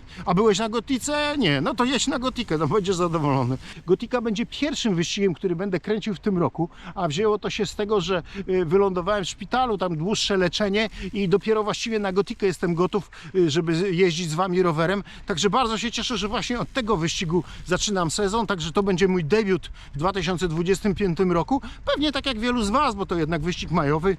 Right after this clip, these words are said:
Do zobaczenia na trasie, życzę wam wyścigu bez awarii, bez jakichś kontuzji. Życzę wam wyścigu takiego, jaki sobie wymarzyliście. Oczywiście nie życzę wam wyścigu łatwego, bo wy nie po to tu przyjeżdżacie przecież,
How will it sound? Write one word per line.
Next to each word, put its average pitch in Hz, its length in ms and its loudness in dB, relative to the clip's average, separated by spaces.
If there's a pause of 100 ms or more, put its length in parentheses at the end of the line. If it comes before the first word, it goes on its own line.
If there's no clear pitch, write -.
(300)
Do 214 140 4
zobaczenia 247 500 0
na 185 120 0
trasie, 202 380 0
życzę 208 280 -2
wam 185 200 0
wyścigu 156 340 0
bez 196 240 2
awarii, 233 480 0 (500)
bez 180 200 4
jakichś 185 260 -2
kontuzji. 226 680 2 (240)
Życzę 196 280 -2
wam 190 200 0
wyścigu 202 400 -2
takiego, 220 480 0 (180)
jaki 190 240 0
sobie 208 260 2
wymarzyliście. 190 800 0 (200)
Oczywiście 233 460 0
nie 220 140 2
życzę 208 280 2
wam 175 180 0
wyścigu 180 380 -2
łatwego, 180 460 2
bo 180 160 2
wy 175 100 0
nie 202 120 0
po 233 100 -6
to 208 100 -6
tu 220 100 -6
przyjeżdżacie 190 580 0
przecież, - 420 -4